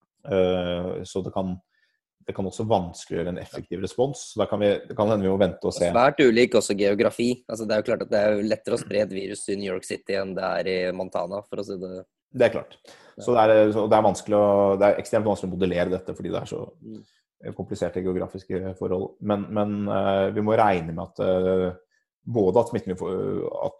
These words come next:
Speaker 1: dødstallene vil fortsette å stige lenge, og at tiltakene i U S A kanskje ikke vil være like effektive som i mange andre land, selv om, selv om det gjenstår å se. Og det blir, så det blir veldig spennende. Og så blir det veldig spennende også å følge,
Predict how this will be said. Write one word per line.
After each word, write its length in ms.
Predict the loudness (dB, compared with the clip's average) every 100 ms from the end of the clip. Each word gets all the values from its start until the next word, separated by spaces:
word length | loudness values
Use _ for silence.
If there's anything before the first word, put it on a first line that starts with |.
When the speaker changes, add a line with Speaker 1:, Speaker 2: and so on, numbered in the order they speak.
| _ -10
Speaker 1:
dødstallene 460 | -10 -2 0 0
vil 80 | -2
fortsette 320 | -6 -10 -16
å 20 |
stige 240 | -8 -2 0
lenge, 360 | 0 0 -2 -2 -6 _ _ _ -2
og 60 | -2
at 60 | 0
tiltakene 380 | -2 -2 -2 -2
i 20 |
U 0 |
S 80 | 0
A 80 |
kanskje 320 | 0 -2 -2 -10
ikke 120 | -6
vil 80 | 0
være 140 | 2 0
like 140 | -4
effektive 380 | -8 -8 -8 -8
som 160 | -6 -4
i 40 |
mange 200 | -4 -2
andre 300 | -4 -4 -4
land, 320 | 2 2 0 -6
selv 140 | -8
om, 80 | -10 -14 _ _ _ _
selv 160 | -6 -2
om 60 |
det 120 | 2 0
gjenstår 320 | 0 -6 -6
å 40 |
se. 200 | -6 -10
Og 960 | -10 -12 _ _ _ -20 _ _ _ -2
det 80 | -2
blir, 100 | 2
så 100 | 2
det 40 | 4
blir 140 | 4 2
veldig 100 | 2
spennende. 360 | 2 2 2 -4 -4
Og 60 |
så 80 | -2
blir 120 | 2
det 80 | 4 4
veldig 160 | 4 2
spennende 240 | 0 0
også 160 | -2 0
å 60 |
følge, 260 | 2 2